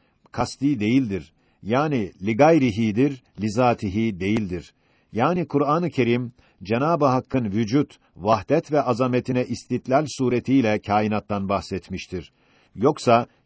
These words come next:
kainatın bizzat keyfiyetini izah etmek için değildir. Çünkü Kur'an-ı Kerim, coğrafya, kozmografya gibi kasten kainatın keyfiyetinden manay ismiyle bahseden bir fen, bir kitap değildir. Ancak kainat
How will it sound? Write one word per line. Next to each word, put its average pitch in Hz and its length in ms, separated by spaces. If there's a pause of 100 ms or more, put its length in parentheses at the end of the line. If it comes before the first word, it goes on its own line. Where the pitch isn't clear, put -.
kainatın 139 680
bizzat 147 360
keyfiyetini 131 680
izah 120 500
etmek 113 340
için 98 300
değildir. 98 480 (360)
Çünkü 147 360
Kur'an-ı 147 460
Kerim, 123 400 (300)
coğrafya, 113 800
kozmografya 127 720
gibi 104 360
kasten 135 480
kainatın 123 680
keyfiyetinden 117 920 (240)
manay 123 520
ismiyle 123 540
bahseden 110 580
bir 110 120
fen, 123 360 (200)
bir 104 200
kitap 104 440
değildir. 101 480 (580)
Ancak 143 440 (280)
kainat 113 380